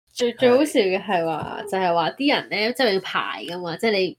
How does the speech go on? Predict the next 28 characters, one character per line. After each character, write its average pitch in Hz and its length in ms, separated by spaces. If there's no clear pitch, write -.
譬 156 400
如 - 80
你 185 100
之 269 140
前 262 180
預 165 260
售 175 100
嗰 170 160
陣 214 260
買 151 280
呢， 202 140
唔 160 160
代 143 140
表 165 200
今 208 120
日 175 80
即 190 120
刻 190 100
收 170 280
到 - 100
㗎 - 200
嘛。 - 140
即 262 80
係 - 40
你 226 40
要 208 80
前 208 300
嗰 170 120